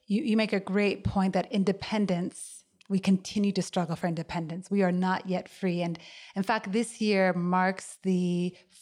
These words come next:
uh, sixtieth anniversary of sixteen countries in Africa gaining independence. And there's been some writing that's happening in academic circles about what does it mean now, sixty years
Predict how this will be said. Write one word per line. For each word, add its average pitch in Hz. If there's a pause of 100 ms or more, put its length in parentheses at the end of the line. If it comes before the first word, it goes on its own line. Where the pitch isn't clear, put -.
(240)
uh, 202
sixtieth 220
anniversary 175
of 165
sixteen -
countries 180
in 165
Africa 170
gaining 165
independence. 160
And 180
there's 175
been 196
some 170 (460)
writing 226
that's 202
happening 196
in 175
academic 175
circles 180
about 180
what 233
does 233
it 202
mean 196
now, 175
sixty -
years 180